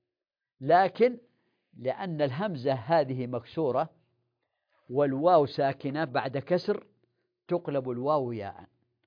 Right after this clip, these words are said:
فبدل أن تقول إوجل تقول إيجل، قلبت الواو ياء لسكونها وانكسار ما قبلها، فإن انضم ما قبلها،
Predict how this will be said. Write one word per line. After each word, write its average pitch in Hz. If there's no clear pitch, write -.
فبدل 139
أن 131
تقول 135
إوجل 202
تقول 165
إيجل، 151
قلبت 170
الواو 143
ياء 151
لسكونها 143
وانكسار 131
ما 123
قبلها، 139
فإن 311
انضم 269
ما 214
قبلها، 139